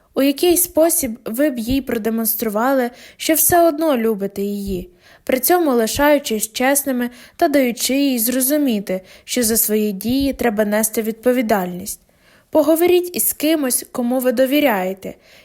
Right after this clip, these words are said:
Якщо приховувати сором, він нікуди не зникне. Якщо ж ви поділитесь із кимось почуттями, то усвідомите, що сором за невдачу — це типово для всіх людей.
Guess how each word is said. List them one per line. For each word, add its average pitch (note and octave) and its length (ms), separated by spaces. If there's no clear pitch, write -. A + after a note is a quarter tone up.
Якщо - 300
приховувати B3 760
сором, C#4 460
він D4+ 160
нікуди D4+ 420
не C#4+ 160
зникне. A3+ 600
Якщо E4+ 280
ж C#4+ 100
ви C4 100
поділитесь A#3 760
із - 200
кимось C#4 380
почуттями, A#3+ 720
то E4+ 160
усвідомите, A#3+ 840
що - 280
сором B3 480
за G#3+ 160
невдачу — A3 640
це F#4 140
типово C4+ 520
для A3 160
всіх A3 380
людей. G3 420